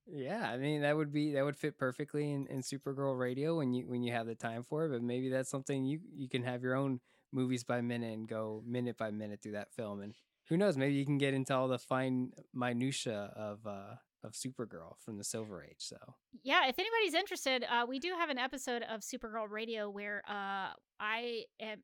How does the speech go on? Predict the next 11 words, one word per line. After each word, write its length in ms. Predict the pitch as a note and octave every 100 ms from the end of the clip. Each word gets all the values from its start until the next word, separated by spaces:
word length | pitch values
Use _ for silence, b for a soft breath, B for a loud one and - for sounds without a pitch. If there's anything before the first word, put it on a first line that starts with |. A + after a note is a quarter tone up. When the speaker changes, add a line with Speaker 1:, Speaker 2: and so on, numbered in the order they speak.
| -
Speaker 2:
my 200 | G#3+ G#3+
co-host 420 | A#3+ A3+ B3 A#3+
Morgan 260 | A3+ G#3+
and 140 | G#3+ G3+
I 160 | F3+
did 220 | F3+ G#3+ F#3+
a 360 | F#3+ G3 F#3 - _
debate, 500 | G#3+ F3 G3+ E3+ - -
a 60 |
formal 500 | F#3+ - A#3+ B3 B3
debate 580 | A3+ G3 G3+ G3 - -